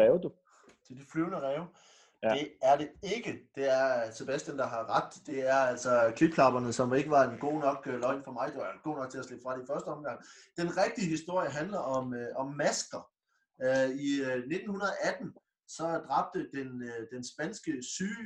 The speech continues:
Speaker 2: omkring halvtreds millioner mennesker over hele verden. Og i Japan, der var der omkring fire hundrede og halvfjerds tusind mennesker, der døde af den spanske flysyge.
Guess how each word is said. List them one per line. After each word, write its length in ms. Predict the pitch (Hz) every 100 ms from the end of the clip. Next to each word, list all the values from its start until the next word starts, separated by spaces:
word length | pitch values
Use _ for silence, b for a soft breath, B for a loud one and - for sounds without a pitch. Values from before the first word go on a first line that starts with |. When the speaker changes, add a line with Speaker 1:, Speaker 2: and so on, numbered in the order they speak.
| - 131
Speaker 2:
omkring 380 | 127 156 156 143
halvtreds 320 | 131 160 -
millioner 340 | 147 139 151
mennesker 280 | 139 147 -
over 260 | 131 127 117
hele 180 | 156 139
verden. 240 | 135 160 b b b -
Og 220 | 131 131
i 60 | 131 143
Japan, 300 | 202 190 143
der 80 |
var 100 | 151
der 80 | 147
omkring 280 | 135 151 151 -
fire 100 | 208
hundrede 180 | 190
og 60 | 165
halvfjerds 320 | 143 165 190 - -
tusind 320 | 220 190 156
mennesker, 280 | 135 156 143
der 100 | 120 -
døde 260 | 139 165 -
af 80 | 113
den 100 | 120
spanske 400 | - 123 - - - 127 -
flysyge. 840 | 139 135 135 120 123 - 143 160